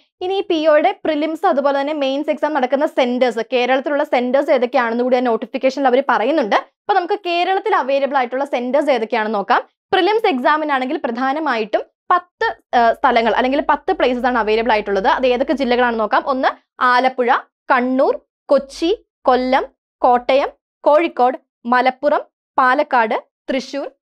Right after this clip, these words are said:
തിരുവനന്തപുരം. അപ്പോൾ ഈ പത്ത് ജില്ലകളിൽ നിങ്ങൾക്ക് എസ് ബി ഐ പി ഒയുടെ പ്രിലിംസ് എഴുതാനായിട്ട് എക്സാം സെന്റേഴ്സ് അവൈലബിൾ ആയിരിക്കും. ഇനി മെയിൻസ്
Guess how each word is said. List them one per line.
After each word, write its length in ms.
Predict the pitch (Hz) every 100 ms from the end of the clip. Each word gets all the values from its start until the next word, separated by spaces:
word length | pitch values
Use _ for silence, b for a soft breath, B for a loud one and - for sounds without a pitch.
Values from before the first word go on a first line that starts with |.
| 302
തിരുവനന്തപുരം. 460 | 262 226 202 196 -
അപ്പോൾ 200 | 302 349 -
ഈ 100 | 381 -
പത്ത് 280 | 339 339 427 339
ജില്ലകളിൽ 420 | 269 262 254 262 240 254
നിങ്ങൾക്ക് 300 | 240 233 285
എസ് 220 | 240 196 202
ബി 60 |
ഐ 180 | 262 285 -
പി 80 | 247 226
ഒയുടെ 160 | 214 - -
പ്രിലിംസ് 340 | 262 320 330
എഴുതാനായിട്ട് 440 | 254 220 220 220 254 220
എക്സാം 360 | 190 240 302 294
സെന്റേഴ്സ് 380 | 226 208 214 214 226
അവൈലബിൾ 400 | 202 202 214 220
ആയിരിക്കും. 340 | 175 175 - 587 - _ _ -
ഇനി 100 | 403 415 330
മെയിൻസ് 360 | 311 370 427 427